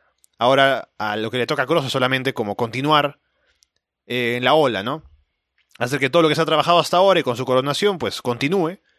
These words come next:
Mantener el hype, mantener un buen nivel y a ver si lo puede conseguir para terminar de convencernos, ¿no? De que es un luchador, pues,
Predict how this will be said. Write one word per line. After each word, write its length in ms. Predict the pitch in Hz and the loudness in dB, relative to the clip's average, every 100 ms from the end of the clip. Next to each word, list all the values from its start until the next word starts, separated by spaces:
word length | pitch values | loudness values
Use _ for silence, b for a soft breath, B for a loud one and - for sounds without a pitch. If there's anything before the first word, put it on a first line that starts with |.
| _ _ _ _ | _ _ _ _
Mantener 380 | 135 131 135 160 | -4 -2 2 4
el 120 | 156 | 2
hype, 320 | 143 202 202 - - | 2 0 -2 -8 -8
mantener 340 | 120 123 139 | -4 0 0
un 100 | 135 | 2
buen 180 | 139 151 | 0 2
nivel 340 | 165 180 208 _ _ _ _ _ | 2 0 -2 _ _ _ _ _
y 80 | 120 | 0
a 20 | |
ver 120 | 143 147 | 2 2
si 80 | |
lo 100 | 143 | 0
puede 200 | 123 139 | 2 2
conseguir 340 | 135 123 143 165 | 0 -2 0 0
para 160 | 139 | 0
terminar 340 | 110 117 135 147 | 0 0 0 2
de 80 | 147 | 2
convencernos, 680 | 135 120 120 160 113 98 | 0 -2 0 -2 -2 -4
¿no? 100 | 113 | -4
De 100 | 151 | -2
que 80 | 135 | -2
es 100 | 110 | -4
un 120 | 127 | -2
luchador, 420 | 117 - 107 117 113 | -4 -2 0 0 0
pues, 340 | 101 87 - | -2 -4 -10